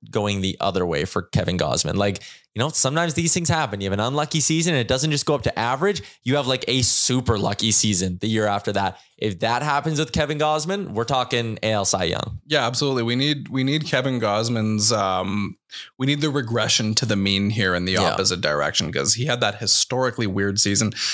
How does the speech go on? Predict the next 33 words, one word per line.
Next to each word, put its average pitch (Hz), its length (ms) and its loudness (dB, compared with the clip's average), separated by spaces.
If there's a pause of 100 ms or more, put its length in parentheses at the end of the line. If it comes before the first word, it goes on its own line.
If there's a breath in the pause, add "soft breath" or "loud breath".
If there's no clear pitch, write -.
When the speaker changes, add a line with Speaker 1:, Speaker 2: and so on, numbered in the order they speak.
(260 loud breath)
Speaker 2:
And 143 80 -2
we 156 80 2
just 165 180 0
got 156 200 0
finished 135 260 0
talking 117 300 0
about 107 180 0
how 107 180 0
spring 110 280 0
training 107 240 0
results 101 420 2
don't 107 280 0
mean 107 240 2
anything. 98 360 -2
And 92 80 0
it's 98 140 2
important 123 480 0
to 127 80 -2
preface, 107 640 2 (680)
um, 85 500 0
that 101 140 0
our 110 120 2
official 123 360 0
stance 104 440 2
on 107 120 0
spring 107 280 2
training 101 260 0
stats - 720 2 (420)
around 104 280 0
these 95 160 0
parts - 440 0
is 92 140 -2
that 82 320 0